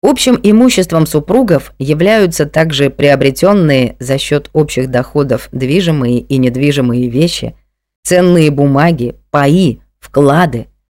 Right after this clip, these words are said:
доли в капитале, внесенные в кредитные учреждения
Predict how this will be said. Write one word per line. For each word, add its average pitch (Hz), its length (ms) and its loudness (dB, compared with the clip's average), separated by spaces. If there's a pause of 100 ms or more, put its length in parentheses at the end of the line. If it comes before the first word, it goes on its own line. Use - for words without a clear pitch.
(100)
доли 175 360 2
в - 60 -4
капитале, 156 680 -2 (160)
внесенные 170 680 2
в - 60 -12
кредитные 156 500 0
учреждения 139 840 0